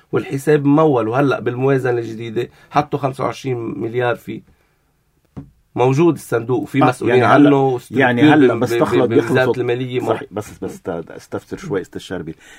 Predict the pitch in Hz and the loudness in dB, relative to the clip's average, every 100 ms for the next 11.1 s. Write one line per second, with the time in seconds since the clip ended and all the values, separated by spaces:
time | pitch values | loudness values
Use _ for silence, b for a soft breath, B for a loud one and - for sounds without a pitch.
0 | B 90 95 123 117 - 127 113 - - | B -8 -4 -2 -4 -2 -4 -4 -10 -10
1 | 95 - 120 113 104 101 113 95 - 95 | -12 -10 -8 -4 -4 -2 -2 -4 -8 -10
2 | 85 - 143 120 98 92 123 147 - 156 | -8 2 2 2 -2 0 2 2 2 0
3 | 165 160 160 151 151 135 107 165 - 196 | 2 2 2 0 0 2 2 0 0 -2
4 | 156 135 139 147 131 123 - 127 101 107 | -2 -4 -6 -6 -10 -14 -8 -8 -8 -12
5 | 95 - 95 - 110 143 147 135 - 156 | -14 -12 -14 -10 0 2 2 0 2 4
6 | 156 123 - 143 139 143 143 143 131 135 | 4 0 -2 -2 0 0 0 -2 -6 -4
7 | 131 - - 123 104 95 - - 135 _ | -4 -6 -8 -6 -6 -8 -12 -14 -14 _
8 | 156 - 127 127 139 _ _ _ - 110 | 0 0 -2 -4 -6 _ _ _ -10 -8
9 | 104 104 107 - _ 156 131 - 151 139 | -6 -6 -8 -12 _ -4 -4 -2 -6 -4
10 | 120 104 120 - 113 117 120 117 - 107 | -4 -2 -2 -4 -8 -6 -6 -6 -10 -8
11 | 120 | -8